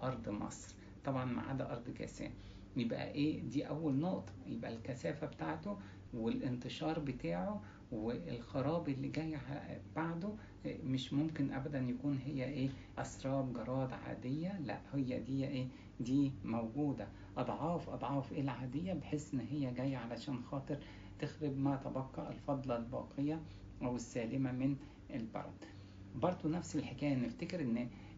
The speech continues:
قبل المجيء التاني واحد من الأبواق اللي هو بوق الملاك الخامس ظهر إيه؟ ظهر الدخان، والدخان أخرج جراد على الأرض. "أعطي سلطانا كما لعقارب الأرض سلطان". وقيل:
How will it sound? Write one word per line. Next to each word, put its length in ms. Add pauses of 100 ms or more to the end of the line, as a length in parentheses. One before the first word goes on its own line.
قبل 300
المجيء 600
التاني 440
واحد 340
من 180
الأبواق 640
اللي 180
هو 140
بوق 260
الملاك 420
الخامس 580 (360)
ظهر 340
إيه؟ 220
ظهر 340
الدخان، 460
والدخان 640 (120)
أخرج 460 (380)
جراد 440
على 260
الأرض. 420 (540)
"أعطي 380
سلطانا 640
كما 320
لعقارب 640
الأرض 380
سلطان". 640 (520)
وقيل: 460